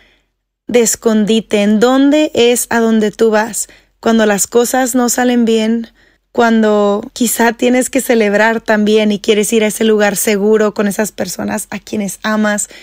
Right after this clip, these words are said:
cuando te pasa algo y quieres hablar con alguien,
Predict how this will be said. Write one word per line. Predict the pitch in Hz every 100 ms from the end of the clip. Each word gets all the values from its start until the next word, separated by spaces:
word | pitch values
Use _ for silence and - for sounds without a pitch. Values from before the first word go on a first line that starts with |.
| - - _ _ _ _ _ _ -
cuando | 247 240
te | 233 220
pasa | 233 233 - 233
algo | 233 233
y | 226
quieres | - 233 226
hablar | 233 214 220 220 220
con | 220 220
alguien, | 220 208 220 220